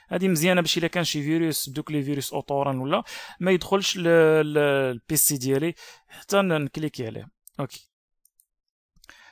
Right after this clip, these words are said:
آه، الثالثه وهي، آه، ساي، آه، هاد روموف، هي من كنكليكيو هنايا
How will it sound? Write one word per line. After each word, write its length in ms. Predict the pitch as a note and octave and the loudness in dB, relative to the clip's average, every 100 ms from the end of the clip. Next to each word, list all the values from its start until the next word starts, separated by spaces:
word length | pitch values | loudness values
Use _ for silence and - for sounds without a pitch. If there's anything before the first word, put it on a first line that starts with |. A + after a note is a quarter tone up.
| _ _ | _ _
آه، 960 | G3 F#3+ F#3 F3+ F3 E3 D#3+ E3 E3 - - - - | 4 6 6 6 6 6 4 0 -2 -6 -10 -14 -12
الثالثه 760 | F#3+ - - G3 D#3 G3 A3 - _ _ | -12 0 4 6 6 6 6 2 _ _
وهي، 520 | - D3 C3+ D3 E3 G#3 - - _ | -8 -4 0 4 4 2 -8 -20 _
آه، 840 | - C#3+ C#3 C3+ C3 C3 C3 C#3+ D3 | -4 0 0 0 -2 -4 -4 -6 -6
ساي، 500 | - - E3 E3 C#3+ | -4 2 4 4 0
آه، 880 | D3 C#3 C3+ C3 B2+ B2 A#2+ A#2+ - | 0 0 2 0 -2 -4 -6 -8 -6
هاد 220 | B2 C#3+ C#3+ | -2 -2 0
روموف، 400 | C#3 C#3 D#3+ C#3 | 0 0 -2 -4
هي 340 | C3+ D3 G#3 - - - | -2 0 0 -4 -20 -12
من 140 | F#3+ F#3+ | -8 -6
كنكليكيو 560 | F#3 D#3+ D#3+ D3 D3 | -4 -6 -6 -8 -6
هنايا 400 | B2 B2 B2+ F3 | -4 -4 -4 -6